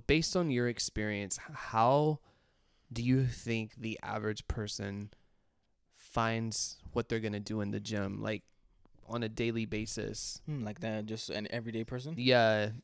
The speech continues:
Speaker 1: because we're, you know, this is a person who may be changing programs a lot.
Speaker 2: I mean, if you, if you ask me,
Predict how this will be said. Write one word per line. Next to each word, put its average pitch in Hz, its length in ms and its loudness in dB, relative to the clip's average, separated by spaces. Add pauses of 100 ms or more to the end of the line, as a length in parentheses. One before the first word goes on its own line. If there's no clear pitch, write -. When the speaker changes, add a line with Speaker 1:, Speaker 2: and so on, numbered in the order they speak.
Speaker 1:
because 117 320 -4
we're, 117 460 4 (120)
you 131 140 -4
know, 110 120 0
this 131 220 2
is 127 140 0
a 123 60 2
person 117 420 -2
who 107 440 -6 (140)
may 110 200 -8
be 110 160 -14
changing 120 540 -2
programs 107 520 -2
a 101 60 -4
lot. 95 340 -6 (120)
Speaker 2:
I 131 80 -2
mean, 123 200 0
if 117 120 -4
you, 117 300 0
if 120 160 -4
you 117 180 0
ask 110 260 -2
me, 139 340 -2